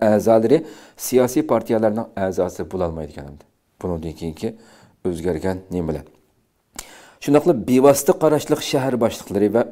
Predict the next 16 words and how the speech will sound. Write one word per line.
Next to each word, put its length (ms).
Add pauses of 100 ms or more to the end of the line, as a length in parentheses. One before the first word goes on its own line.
(140)
o'lka 340
boshliqlari 440 (480)
partiyalarda 640 (160)
yuqori 300
darajalik 380 (220)
o'rinni 300 (160)
egallay 260
olmaydi 280
ekan. 140 (500)
har 160
qanday 240
bir 160
siyosiy 320
partiyada 540 (640)
yuqori 440 (440)
vazifa, 500